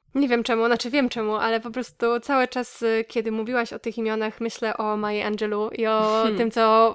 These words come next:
Speaker 1: zacytowałaś we wstępie, o strachu bycia nazwanym poza swoim
Speaker 2: Mhm.
Speaker 1: imieniem. I jakoś tak, no, bardzo to pasuje do tego, co powiedziałaś, o tym, jak, jak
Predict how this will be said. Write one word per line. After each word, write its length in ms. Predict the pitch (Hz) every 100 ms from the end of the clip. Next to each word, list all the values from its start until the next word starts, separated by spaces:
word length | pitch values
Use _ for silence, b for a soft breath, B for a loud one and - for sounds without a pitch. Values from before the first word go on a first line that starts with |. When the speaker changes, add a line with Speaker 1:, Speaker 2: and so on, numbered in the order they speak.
| 226
Speaker 1:
zacytowałaś 640 | 226 226 226 226 240 233
we 120 | 220 226
wstępie, 560 | - 240 226 233 214
o 140 | 214 214
strachu 400 | - - 233 233
bycia 240 | 226 240
nazwanym 480 | 226 220 226 226 220
poza 260 | 226 220 220
swoim 340 | - 233 226
Speaker 2:
Mhm. 200 | 202 220
Speaker 1:
imieniem. 400 | 214 208 208 208 - - B B B -
I 60 |
jakoś 280 | 226 - 240
tak, 320 | - 220 - - - - -
no, 300 | 262 262 247
bardzo 320 | 254 240 262
to 100 | 262
pasuje 300 | 226 - 214
do 60 | 214
tego, 200 | 214 214
co 120 | 220
powiedziałaś, 500 | 214 214 214 208 214
o 80 | 220
tym, 140 | 226
jak, 160 | 220 220
jak 240 | 233 226